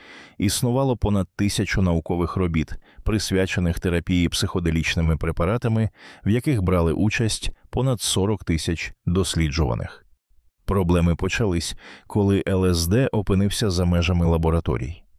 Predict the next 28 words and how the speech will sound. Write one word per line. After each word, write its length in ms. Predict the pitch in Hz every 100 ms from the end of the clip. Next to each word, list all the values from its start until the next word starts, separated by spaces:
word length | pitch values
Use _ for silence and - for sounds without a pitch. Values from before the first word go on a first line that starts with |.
| _ _ _ _
На 200 | - 101
початку 480 | 90 98 - 123 -
шістдесятих 760 | - 95 80 87 110 117 98 -
на 100 | 90
вулицях 460 | 90 92 - 92
Сполучених 560 | - 87 87 - 82 82
Штатів 460 | - 113 113 76 - - - - -
з'явилась 600 | 92 95 110 143 135 -
велика 360 | 107 120 113
кількість 540 | 92 98 98 98 - -
Л 140 | 98
С 180 | 92 82
Д 140 | 87
незрозумілого 800 | 95 87 92 85 87 82 80 78 82
походження. 680 | 85 - 78 78 69 - - _ - _ _
Через 320 | - 123 117
бед-тріпи 760 | 95 110 95 - 110 143 82 - - _ _
все 240 | - 151
більше 340 | 139 143 - 107
молоді 320 | 98 92 95
потрапляло 600 | 101 95 92 101 110 104
у 160 | 73 98
відділення 600 | 98 85 104 104 92 87
швидкої 480 | - 92 - 85
допомоги 540 | 82 82 87 120 120 107 - _
та 120 | 131
психіатричні 880 | 131 - 123 110 92 82 82 - 85
лікарні. 480 | 82 78 76 71 -